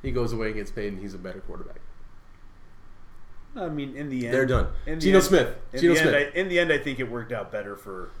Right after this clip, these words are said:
Speaker 2: the Falcons. They were able to get all their money back from
Speaker 1: Cap room.
Speaker 2: They were able to get their money back from Michael Vick, and they were able to pick up, you know, Matt Ryan in the draft, and that turned out to be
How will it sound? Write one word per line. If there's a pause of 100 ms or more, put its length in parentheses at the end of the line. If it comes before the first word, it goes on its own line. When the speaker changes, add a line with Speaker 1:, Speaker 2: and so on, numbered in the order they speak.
Speaker 2:
the
Falcons.
They
were
able
to
get
all
their
money
back
from
Speaker 1:
Cap
room. (340)
Speaker 2:
They
were
able
to
get
their
money
back
from
Michael
Vick, (680)
and
they
were
able
to
pick
up, (240)
you
know, (160)
Matt
Ryan
in
the
draft,
and
that
turned
out
to
be